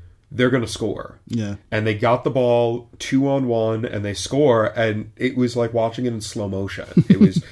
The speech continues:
Speaker 2: <laughs>
Speaker 1: you, it, it was like no, watching a car wreck,
Speaker 2: Yeah,
Speaker 1: knowing
Speaker 2: yeah.
Speaker 1: it was
Speaker 2: This is
Speaker 1: going to
Speaker 2: yeah,
Speaker 1: happen.
Speaker 2: yeah.
Speaker 1: And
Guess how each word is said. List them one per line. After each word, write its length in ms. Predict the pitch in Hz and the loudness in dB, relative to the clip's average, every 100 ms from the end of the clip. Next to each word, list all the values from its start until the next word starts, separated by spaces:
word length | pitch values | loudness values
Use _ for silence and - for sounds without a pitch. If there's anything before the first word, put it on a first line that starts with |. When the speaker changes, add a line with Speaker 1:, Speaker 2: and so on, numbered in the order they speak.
| - | -20
Speaker 2:
<laughs> 220 | - - - | -20 -20 -8
Speaker 1:
you, 300 | 120 127 120 | -6 -6 -4
it, 180 | 135 139 | 0 2
it 120 | 143 | 4
was 240 | 147 151 147 | 6 4 2
like 220 | 143 123 117 - - _ - | 0 -2 -8 -20 -20 _ -12
no, 300 | 113 117 123 | -8 -2 -2
watching 480 | 117 117 135 - 175 | -2 0 0 0 0
a 60 | 143 | 0
car 440 | - - 98 104 | -2 -6 -2 -2
wreck, 540 | 95 101 104 - - - | -4 -8 -12 -16 -16 -4
Speaker 2:
Yeah, 240 | 147 135 | -2 0
Speaker 1:
knowing 420 | 120 143 156 165 165 | 4 6 6 4 4
Speaker 2:
yeah. 60 | |
Speaker 1:
it 60 | 143 | 2
was 140 | 139 135 | 2 2
Speaker 2:
This 20 | |
is 60 | 127 | 2
Speaker 1:
going 360 | 117 135 131 | 4 4 4
to 40 | 123 | 2
Speaker 2:
yeah, 60 | |
Speaker 1:
happen. 600 | - 113 113 107 101 104 | 0 0 0 -2 -4 -6
Speaker 2:
yeah. 260 | 104 98 104 - - - _ - | -6 -6 -8 -12 -20 -20 _ -6
Speaker 1:
And 720 | 131 127 113 110 104 101 - | -2 -2 -4 -6 -8 -10 -14